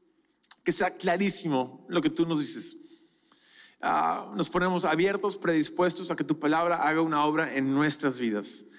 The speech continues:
Quita toda distracción y que podamos estar aquí entregados y enfocados a esto.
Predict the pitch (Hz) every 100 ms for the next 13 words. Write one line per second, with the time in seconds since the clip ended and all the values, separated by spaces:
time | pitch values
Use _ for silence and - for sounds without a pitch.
0 | - - - - 180 170 175 175 165 160
1 | 156 - 190 196 214 202 - - - -
2 | - - - 175 156 165 170 180 170 175
3 | 165 160 175 180 156 147 151 160 156 160
4 | 139 135 131 131 120 107 -